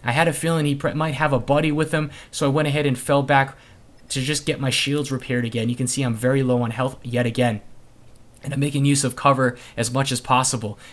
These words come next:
Now, at this point now, I went to go back to Charlie to try to see if I could cap it, to try to focus their attention to bring them over here,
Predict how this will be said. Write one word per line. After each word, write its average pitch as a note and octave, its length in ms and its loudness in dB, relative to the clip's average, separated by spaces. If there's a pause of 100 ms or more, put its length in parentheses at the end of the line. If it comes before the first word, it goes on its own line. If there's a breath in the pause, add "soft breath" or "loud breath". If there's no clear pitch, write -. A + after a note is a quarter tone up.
(120 loud breath)
Now, A#2+ 100 -2
at C#3 120 0
this D3+ 160 -2
point D#3 280 -2
now, B2 300 2 (220 loud breath)
I B2+ 80 0
went D#3+ 260 0
to D3+ 80 -2
go D3+ 200 2
back C#3+ 320 0
to C3 100 -2
Charlie D3 420 2
to B2 120 -2
try C3+ 200 2
to C3+ 60 0
see C#3 160 0
if C#3 100 0
I C3 60 2
could C3 180 -4
cap D3 320 2
it, B2+ 60 -4
to B2+ 80 -8
try C3 220 0
to A#2+ 160 2 (200 loud breath)
focus C#3+ 460 0
their C3 140 2
attention B2+ 400 -2
to A2+ 40 0
bring C3+ 300 0
them B2+ 160 2
over C3 240 0
here, B2+ 400 0